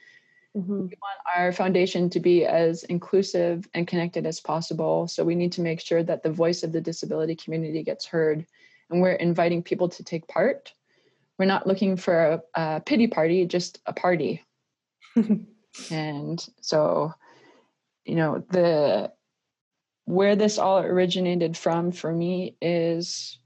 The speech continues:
Speaker 2: education, and education about disabilities in an interesting way.
Speaker 1: Mm-hmm.
Speaker 2: So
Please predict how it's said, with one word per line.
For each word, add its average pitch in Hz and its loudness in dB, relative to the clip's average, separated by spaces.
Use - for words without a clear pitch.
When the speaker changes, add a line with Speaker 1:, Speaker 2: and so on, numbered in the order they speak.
Speaker 2:
education, 180 0
and 170 2
education 175 0
about 165 0
disabilities 175 0
in 170 -4
an 165 -2
interesting 165 -6
way. 160 -6
Speaker 1:
Mm-hmm. 214 2
Speaker 2:
So 170 2